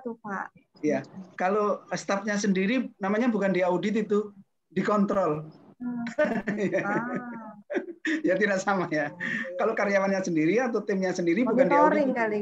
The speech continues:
Speaker 1: gitu ya,
Speaker 2: Ya,
Speaker 1: Pak, ya?
Speaker 2: monitoring, ada kontrol ya.
Speaker 1: Hmm.
Speaker 2: Seperti itu ya.
Speaker 1: Ya. Baik, Pak Adin, ada yang ingin diperjelas lagi dari pertanyaan Pak Adin atau ingin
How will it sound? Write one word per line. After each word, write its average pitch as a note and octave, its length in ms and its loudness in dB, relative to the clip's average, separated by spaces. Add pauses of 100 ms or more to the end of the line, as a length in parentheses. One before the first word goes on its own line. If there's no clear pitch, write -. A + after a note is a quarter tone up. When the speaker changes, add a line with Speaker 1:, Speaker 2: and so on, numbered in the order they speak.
Speaker 1:
gitu G#3 240 -4
ya, F#3+ 80 4
Speaker 2:
Ya, E3 80 2
Speaker 1:
Pak, E3 160 0
ya? D3+ 200 2 (120)
Speaker 2:
monitoring, D#3+ 560 0
ada D#3 160 0
kontrol C#3+ 540 2 (100)
ya. F#3 320 0
Speaker 1:
Hmm. F#3+ 160 -4 (240)
Speaker 2:
Seperti C#3+ 400 -10
itu C#3+ 240 -12
ya. C3+ 240 -12 (1300)
Speaker 1:
Ya. F#3 320 -14 (2750)
Baik, G#3+ 640 2
Pak A3+ 180 2 (140)
Adin, D#4 320 2
ada D4 140 6
yang D4+ 260 8
ingin C#4+ 400 6
diperjelas C4+ 1120 2
lagi C#4 400 0
dari C4 240 4
pertanyaan B3+ 480 -2
Pak C4 120 -2 (120)
Adin C#4+ 320 -4
atau C4+ 180 -6
ingin B3 300 -2